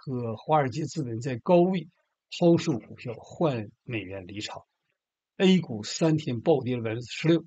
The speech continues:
人民币一周暴跌了一千三百，六百点，跌到了七点三一。未来两周人民币被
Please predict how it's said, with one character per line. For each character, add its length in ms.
人 180
民 120
币 240
一 100
周 180
暴 260
跌 140
了 60
一 40
千 260
三 240
百， 220
六 140
百 160
点， 140
跌 220
到 160
了 80
七 220
点 180
三 280
一。 260
未 240
来 180
两 300
周 220
人 200
民 100
币 280
被 280